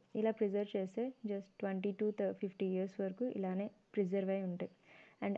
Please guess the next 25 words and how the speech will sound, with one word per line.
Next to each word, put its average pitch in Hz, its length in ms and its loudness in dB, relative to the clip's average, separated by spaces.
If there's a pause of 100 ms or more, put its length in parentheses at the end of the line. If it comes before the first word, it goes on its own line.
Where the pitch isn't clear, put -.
ఐడెంటిఫికేషన్‌కి 214 1040 2
కావాలంటే 185 580 2
ఇక్కడ 233 260 -2
చిన్న 196 240 -4
స్లిప్‌లో, 202 460 -4 (600)
uh, 190 320 2
దాని 196 220 -2
యొక్క 190 220 -2
క్లాసిఫికేషన్ 208 760 2
గురించి 190 360 -2
కూడా 202 160 0
ఇక్కడ 196 200 -2
అటాచ్ 185 320 0
చేస్తారనమాట. 180 680 -4 (680)
And 196 240 0 (100)
డ్రైడ్ 202 340 4
ఫామ్‌లో 233 380 2
అయితే 202 200 2
కనుక 202 280 -2
ఇన్సెక్ట్ 208 400 0
బాక్సెస్, 185 460 -2 (120)
ఎగ్జాంపుల్‌గా 190 640 0
ఇన్-, 185 220 0
ఇన్సెక్ట్ 196 360 0
బాక్సెస్, 190 440 -2